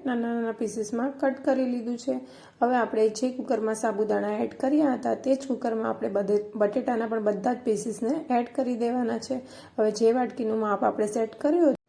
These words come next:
તે વાટકીના માપથી આપણે બે વાટકી પાણી અત્યારે એડ કર્યું છે. એક ચમચી આપણે જીરું એડ કર્યું છે, સ્વાદ અનુસાર મીઠું એડ કરીશું અને અડધી ચમચી આપણે ચીલી ફ્લેક્સ એડ કર્યા છે અને કુકરનું ઢાંકણ બંધ કરી અને આપણે સ્લો ફ્લેમ પર તેને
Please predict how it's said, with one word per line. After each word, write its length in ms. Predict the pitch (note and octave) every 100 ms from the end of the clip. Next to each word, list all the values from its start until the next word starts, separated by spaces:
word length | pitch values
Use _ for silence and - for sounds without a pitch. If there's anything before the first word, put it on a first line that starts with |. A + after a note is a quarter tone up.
| _ _ - - - -
તે 120 | B3
વાટકીના 420 | A#3+ A3 - A3 G#3+
માપથી 340 | G3+ G3+ A3+
આપણે 200 | A3 C4
બે 120 | G#3 G#3
વાટકી 300 | A3+ G#3 A#3+
પાણી 300 | A#3 A3+ G#3+
અત્યારે 340 | G#3+ A3 G3+
એડ 180 | G#3 A3 -
કર્યું 300 | D4+ F4 D4+
છે. 140 | B3+
એક 240 | - A3+ A3+
ચમચી 300 | A3 G#3 G#3+
આપણે 200 | G3 G3+
જીરું 340 | G3 A#3+ C4
એડ 120 | C4 -
કર્યું 220 | A#3 A#3
છે, 160 | B3+
સ્વાદ 300 | A#3+ A3+ G3
અનુસાર 340 | F#3 F#3+ F#3+ A3+
મીઠું 300 | A#3+ - C4+
એડ 140 | C#4
કરીશું 380 | C#4 A3 A3 A#3+
અને 80 | G3+
અડધી 240 | G3 A#3
ચમચી 340 | G#3+ G#3+ G3+ G#3+
આપણે 260 | F#3+ B3+ D4 - - -
ચીલી 240 | - B3+ C4
ફ્લેક્સ 340 | C4 A#3+ -
એડ 160 | A3+ G#3
કર્યા 220 | A3+ G#3+
છે 140 | G#3+ A#3
અને 120 | G#3
કુકરનું 500 | G#3 G3+ - G#3 G#3
ઢાંકણ 400 | A3 G#3+ G#3+ G#3
બંધ 240 | A3 A#3
કરી 320 | A#3 F4 E4+ G3 - - - _ -
અને 140 | G#3+
આપણે 320 | G#3+ G#3+ A#3 B3
સ્લો 280 | - G#3 B3
ફ્લેમ 340 | B3+ A3 G3+
પર 160 | G3+ A3+
તેને 180 | A3+